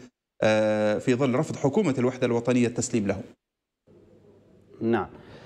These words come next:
Speaker 2: من المؤسف أن القانون لي-، لم يعد له للأسف الشديد قوة، أو، أو على الأقل لم يحترم على مدى السنوات ال-، الماضية، فبالتالي مسألة دخول بشاغة، آه، آه، بقوة القانون هي، هي تحتاج إلى،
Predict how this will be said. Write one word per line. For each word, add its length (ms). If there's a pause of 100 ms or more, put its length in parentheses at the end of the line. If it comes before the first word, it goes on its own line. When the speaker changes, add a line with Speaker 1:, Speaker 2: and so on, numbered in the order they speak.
(420)
Speaker 2:
من 140
المؤسف 520
أن 220
القانون 840
لي-، 320
لم 180
يعد 180
له 300
للأسف 400
الشديد 220 (100)
قوة، 280
أو، 220
أو 160
على 140
الأقل 260
لم 160
يحترم 520 (400)
على 200
مدى 160
السنوات 540
ال-، 180
الماضية، 600
فبالتالي 600
مسألة 380
دخول 320
بشاغة، 440
آه، 380
آه، 440
بقوة 400
القانون 360
هي، 380
هي 60
تحتاج 440
إلى، 240